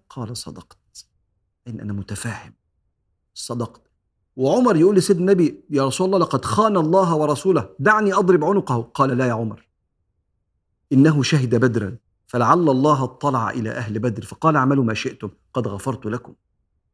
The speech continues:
شفت صدقت دي؟ "أنا فاهم أنت عملت كده ليه". اسمها في عرف الدول والجيوش خيانة عظمى، بيسرب سر للعدو،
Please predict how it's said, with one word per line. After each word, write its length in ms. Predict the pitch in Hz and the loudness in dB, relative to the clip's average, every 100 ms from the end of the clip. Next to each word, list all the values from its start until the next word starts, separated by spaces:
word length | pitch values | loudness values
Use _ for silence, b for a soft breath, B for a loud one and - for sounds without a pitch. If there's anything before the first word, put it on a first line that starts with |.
| _ _ _ _ _ _ _ | _ _ _ _ _ _ _
شفت 320 | - 220 - | -6 -6 -4
صدقت 420 | 180 135 165 - 147 | -4 -2 -4 -4 -6
دي؟ 260 | 165 - _ - | -6 -10 _ -16
"أنا 160 | 120 110 | -12 -10
فاهم 500 | - 147 139 113 101 | -8 -6 -6 -6 -8
أنت 180 | 95 92 | -10 -14
عملت 340 | 92 104 - | -14 -14 -16
كده 180 | 92 87 | -16 -14
ليه". 240 | 55 53 _ _ _ _ _ 135 | -14 -16 _ _ _ _ _ -4
اسمها 560 | - 170 208 247 190 | 0 4 4 6 4
في 340 | - - 147 135 | 0 -6 -6 0
عرف 440 | 208 233 - 143 | 0 0 -4 -2
الدول 600 | 135 127 113 160 220 151 | 0 0 2 2 2 2
والجيوش 500 | 147 135 156 226 - | 0 0 -2 -4 -4
خيانة 360 | - 170 220 180 | -2 0 0 -2
عظمى، 460 | 202 170 127 120 | -2 -2 -2 -2
بيسرب 560 | 127 127 233 226 185 131 | -2 -2 -2 0 0 0
سر 220 | - 233 | 0 2
للعدو، 720 | 180 139 120 139 214 185 | 2 2 2 2 2 0